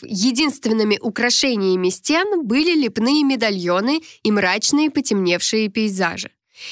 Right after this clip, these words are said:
Далее Дворецкий провёл их с солнечной галереей до другой лестницы и на втором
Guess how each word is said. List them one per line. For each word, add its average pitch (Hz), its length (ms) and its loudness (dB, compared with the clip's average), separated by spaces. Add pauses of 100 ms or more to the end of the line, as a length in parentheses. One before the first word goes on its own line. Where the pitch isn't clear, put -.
(540)
Далее 392 360 0
Дворецкий 262 560 0
провёл 233 420 0
их 247 140 -2
с - 100 -4
солнечной 196 600 0
галереей 196 680 2
до 208 180 -2
другой 196 380 0
лестницы 262 720 0
и 330 260 -2
на 214 100 0
втором 196 540 -2